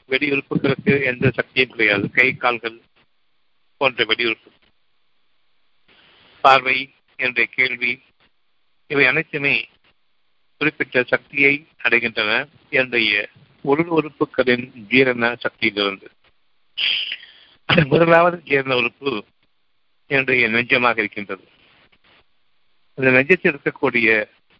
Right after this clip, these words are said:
நுரையீரல்களும் என்னுடைய நெஞ்சத்தில் இருக்கக்கூடிய இருதயங்களும் முதலில்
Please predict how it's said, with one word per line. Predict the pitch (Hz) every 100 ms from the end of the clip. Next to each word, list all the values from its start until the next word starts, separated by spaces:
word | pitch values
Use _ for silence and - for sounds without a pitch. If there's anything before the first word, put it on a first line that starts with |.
| -
நுரையீரல்களும் | 123 139 139 127 127 139 139 _ _ _ _ _ _ _ _ _ _ -
என்னுடைய | 135 127 120
நெஞ்சத்தில் | 131 156 -
இருக்கக்கூடிய | 127 131 127 123 117 120
இருதயங்களும் | 123 123 117 110 104 101 _ _ _ _ _ _ _ -
முதலில் | 131 135 135 127